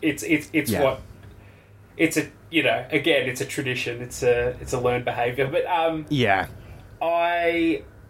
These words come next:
Speaker 1: yeah, and that, like, I really liked that, and then that sort of got me into it, and, like, Real Big Fish and Less Than Jake, and then,
Speaker 2: Yeah.
Speaker 1: you know, into more
Speaker 2: Yeah, that,
Speaker 1: obscure
Speaker 2: that was
Speaker 1: things
Speaker 2: kind
Speaker 1: from
Speaker 2: of,
Speaker 1: there.
Speaker 2: yeah, that, that, that, that were definitely my downfall into ska. I think that's the only way you can put it, because, you know, it's ska.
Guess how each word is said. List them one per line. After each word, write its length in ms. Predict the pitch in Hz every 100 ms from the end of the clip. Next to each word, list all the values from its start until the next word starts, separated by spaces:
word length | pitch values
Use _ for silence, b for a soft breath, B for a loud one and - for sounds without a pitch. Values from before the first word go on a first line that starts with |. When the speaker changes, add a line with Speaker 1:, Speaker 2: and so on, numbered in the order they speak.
| - - -
Speaker 1:
yeah, 280 | 196 143 156
and 160 | 147
that, 160 | 170 139
like, 380 | 147 135 - - -
I 100 | 147
really 200 | 139 139
liked 240 | 127 127 131
that, 80 |
and 80 | 127
then 80 | 123
that 120 | 123
sort 120 | 135
of 60 | 120
got 120 | 123
me 100 | 117
into 140 | 120 113
it, 80 |
and, 100 | 120
like, 140 | 117 113
Real 140 | 117
Big 160 | 113 110
Fish 260 | 120 110
and 80 | 117
Less 160 | 113 113
Than 140 | 113
Jake, 320 | 113 117 117 120
and 120 | 117
then, 200 | 117 107 B B B
Speaker 2:
Yeah. 280 | 135 98 85 -
Speaker 1:
you 100 | -
know, 160 | 117 107 104 98 -
into 300 | 135 - 120
more 220 | 120 117
Speaker 2:
Yeah, 120 | 135
that, 80 | 151
Speaker 1:
obscure 120 | -
Speaker 2:
that 120 | 151 160
was 120 | 170
Speaker 1:
things 100 | 113
Speaker 2:
kind 140 | 170 147
Speaker 1:
from 80 |
Speaker 2:
of, 60 | 131
Speaker 1:
there. 160 | 113 - - - 113
Speaker 2:
yeah, 300 | 131 135 123
that, 200 | 123 110
that, 180 | 135 120
that, 160 | 139
that 160 | 139 143
were 60 |
definitely 340 | 143 131 - 120
my 200 | 107 104
downfall 580 | 107 107 95 - 104 95
into 200 | 92 98
ska. 460 | - - 87 104 120
I 80 |
think 160 | 107 139
that's 140 | 110
the 80 | 123
only 140 | 107 101
way 160 | 101
you 60 | 95
can 140 | 101
put 200 | - 104
it, 120 | 98 -
because, 420 | 113 113 95 -
you 80 | 120
know, 180 | 90 87 - B B B B
it's 140 | 110
ska. 420 | - - 98 90